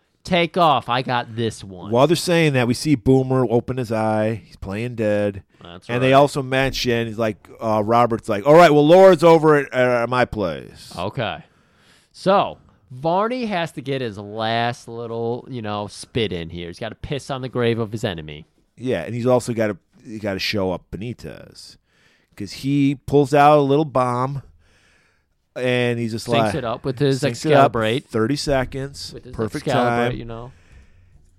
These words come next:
Speaker 2: And he's just like, "Looks like you're finally gonna earn that nickname,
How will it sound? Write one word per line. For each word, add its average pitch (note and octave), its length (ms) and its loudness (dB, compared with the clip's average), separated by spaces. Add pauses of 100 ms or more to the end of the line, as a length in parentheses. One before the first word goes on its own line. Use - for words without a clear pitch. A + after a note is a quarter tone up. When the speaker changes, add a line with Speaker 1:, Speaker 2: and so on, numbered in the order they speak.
(400)
Speaker 2:
And A#2+ 420 2
he's A2+ 160 -4
just A2+ 160 -8
like, A#2 400 0 (600)
"Looks D3+ 260 0
like F3+ 180 6
you're C#3 80 0
finally D#3+ 420 2
gonna D3 320 0
earn C#3+ 300 -2
that A2+ 200 -4
nickname, D3 880 -2